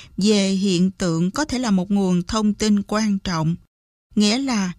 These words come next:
chấp nhận báo cáo trực tiếp về kinh nghiệm thường ngày của một người quan sát phi khoa học có thể dẫn đến các khám phá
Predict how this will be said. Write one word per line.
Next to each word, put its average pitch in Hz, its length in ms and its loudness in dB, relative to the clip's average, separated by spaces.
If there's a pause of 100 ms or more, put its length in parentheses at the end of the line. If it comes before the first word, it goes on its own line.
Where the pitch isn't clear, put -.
(200)
chấp 339 220 -4
nhận 180 340 2
báo 233 140 0
cáo 262 260 -2 (100)
trực - 240 -4
tiếp 302 260 0
về 202 280 0
kinh 254 260 0
nghiệm 196 240 2
thường 196 240 -2
ngày 190 220 0
của 190 180 -4
một 226 340 0
người 196 340 0 (100)
quan 220 300 0
sát 269 380 -4
phi 233 300 -4
khoa 220 260 -4
học 185 280 -4 (400)
có 302 100 2
thể 311 140 -2
dẫn 208 280 0
đến 240 240 0
các 302 260 -6
khám 285 280 -4
phá 262 280 -4